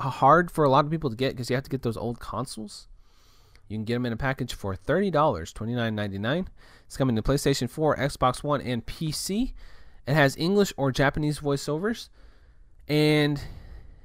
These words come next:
has widescreen support and glorious high definition and improved textures, higher resolution,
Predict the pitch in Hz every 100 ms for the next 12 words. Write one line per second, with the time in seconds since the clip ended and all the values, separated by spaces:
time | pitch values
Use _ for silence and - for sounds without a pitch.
0 | - - 147 139 135 117 110 170 - 185
1 | 170 160 185 196 196 - 113 113 107 -
2 | 95 110 - 76 175 240 233 - 214 208
3 | 214 220 220 - 87 90 - - - -
4 | - - 120 104 165 180 - 170 - 160
5 | 147 - - - - - 165 208 190 170
6 | 151 143 135 139 139